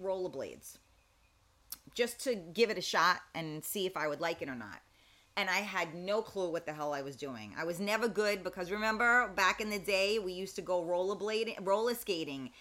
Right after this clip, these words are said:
at the rinks. They used to play music, and we used to roller, roller skate around, not rollerblade, roller skate, right? So I started roller skating. So I started, I, I said, "Let me get these rollerblades. Let me see, how bad could it be?" Well, let me tell you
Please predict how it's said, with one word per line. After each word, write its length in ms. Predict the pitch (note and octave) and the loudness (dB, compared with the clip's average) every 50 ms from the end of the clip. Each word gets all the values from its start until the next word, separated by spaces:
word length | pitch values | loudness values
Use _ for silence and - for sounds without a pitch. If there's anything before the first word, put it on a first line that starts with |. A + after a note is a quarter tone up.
| - - - - | -20 -18 0 0
at 140 | F#3+ G3 | 0 2
the 80 | G3 G3+ | 2 0
rinks. 500 | F#3 G3+ G#3+ A3+ A#3+ C4 B3 - - - | 0 0 0 0 -2 -4 -4 -2 -4 -2
They 120 | - G#3+ | 0 0
used 220 | F#3+ G3 G#3 G3 - | -2 -2 -2 -4 -6
to 60 | G3+ | -10
play 220 | - - G#3 G3 | -8 -4 -2 -2
music, 560 | F#3+ G3 G#3+ A3 A3 G3+ F#3+ A#3+ A#3 A#3 A#3 - | -2 0 -2 -2 -2 2 2 2 0 0 -2 -6
and 100 | F#3 F3 | -6 -6
we 100 | F#3 F#3 | -4 -4
used 200 | F3+ F#3 F#3 - | -4 -4 -4 -6
to 60 | F3+ | -6
roller, 400 | D#3 F3 F3+ F#3 G3 G#3 G#3+ F3+ - - | -2 0 0 0 2 -2 -2 -4 -6 -4
roller 300 | F#3+ G3+ G#3 G#3+ A3+ A#3 | -2 0 0 2 0 -2
skate 280 | A3+ - A3+ A3 A3 | -2 -2 -2 -2 -2
around, 320 | G3+ F#3+ G#3 G3+ G#3+ A3 G3+ | -2 -2 0 0 0 0 2
not 220 | G3 G#3+ B3+ A#3+ | 2 2 2 4
rollerblade, 760 | B3+ B3+ B3+ B3+ C4+ C4+ G#3+ C4 C4+ A#3+ G#3 F#3 F#3+ F#3 F#3+ - - - - _ _ | 4 4 4 4 2 0 2 2 2 4 4 2 2 0 -2 -8 -12 -20 -20 _ _
roller 460 | D#3+ G3 G3+ G3+ G3 G3 G3 G3 F#3 - | -2 0 2 2 4 4 2 2 0 -2
skate, 720 | - - - - - G#3+ F3 - - - - - - - _ _ _ _ _ - | -8 -8 -8 -4 -2 -2 -2 -2 -6 -10 -12 -12 -12 -12 _ _ _ _ _ -10
right? 320 | - G3 G3+ G#3+ G3+ - - | -4 -4 -2 -2 -4 -8 -10
So 180 | - - F#3+ | -8 -6 -2
I 120 | F3+ F#3+ G3 | 0 0 -2
started 440 | F#3+ - - B3+ B3 B3 C#4 A#3+ F#3+ | -2 -2 0 0 0 0 0 -2 0
roller 320 | G3+ G#3 G#3 G#3 G#3 G#3+ | 0 0 0 0 0 0
skating. 640 | G#3 - - G#3+ G3+ F#3+ F3+ - - F#3 F3 E3+ E3 - | -2 0 0 2 2 2 0 -2 -4 -8 -8 -8 -10 -10
So 160 | - - E3 | -6 -4 -4
I 60 | E3 | -4
started, 480 | E3+ - - A3+ A#3 A3+ A3+ A3 G3+ - _ | -2 -2 0 0 2 2 0 -2 -4 -4 _
I, 180 | F3+ F#3 F#3 - - | -4 -4 -4 -4 -6
I 60 | F#3+ | -8
said, 220 | F#3+ - A#3 G3 | -6 -6 -8 -6
"Let 100 | A#3+ C#4 | -6 -6
me 100 | G4 G#4+ | -6 -4
get 140 | - A#3 - | -4 -4 -6
these 160 | - F3+ D#3 | -6 -8 -8
rollerblades. 560 | C3 D3 C#3 C3 C3+ A#2+ C3 B2 A#2 A#2+ A#2+ | -6 -6 -6 -4 -6 -6 -6 -6 -6 -6 -6
Let 80 | E3 F3+ | -6 -6
me 120 | F#3+ F#3+ | -6 -6
see, 180 | F#3 - D3+ B2 | -6 -6 -8 -10
how 160 | G#2+ A2+ C3+ | -6 -6 -6
bad 260 | A#2 B2 B2+ B2 A#2+ | -4 -4 -6 -6 -6
could 120 | - - A#2+ | -8 -10 -10
it 100 | A#2+ - | -8 -8
be?" 220 | - G#2 F2 - _ - - - - _ _ _ - - - | -10 -10 -10 -12 _ -20 -20 -20 -20 _ _ _ -20 -12 -2
Well, 360 | G3 A3+ A3 G#3+ G3+ G3 - | 2 6 8 8 8 6 4
let 180 | A3 G#3+ A3+ A#3+ | 0 -2 0 0
me 160 | C4 D4 D#4 | 0 -2 -2
tell 340 | - - - A#3 G#3 G3 G3 | -4 -6 0 2 2 2 2
you 400 | G3 F#3 G3 G3+ G3+ G#3 G#3+ | 2 2 0 0 0 0 -2